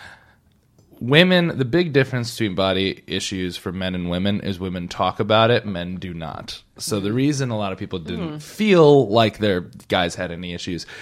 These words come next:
Speaker 1: is because they never spoke about it.
Speaker 2: Mm-hmm.
Speaker 1: But that goes because there's that whole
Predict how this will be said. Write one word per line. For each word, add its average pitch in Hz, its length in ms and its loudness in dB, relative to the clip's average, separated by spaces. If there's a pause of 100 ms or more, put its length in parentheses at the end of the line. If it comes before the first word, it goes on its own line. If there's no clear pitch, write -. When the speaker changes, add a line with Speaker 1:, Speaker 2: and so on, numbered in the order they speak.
(140)
Speaker 1:
is 101 100 -2
because 104 280 -2
they 92 120 -2
never 92 400 -6
spoke - 480 -2
about 76 360 -4
it. - 120 -18
Speaker 2:
Mm-hmm. 135 420 -18 (100)
Speaker 1:
But 110 140 -6
that 131 260 4
goes 117 380 2
because 107 360 -6
there's 101 180 -4
that 101 180 -2
whole 92 440 -2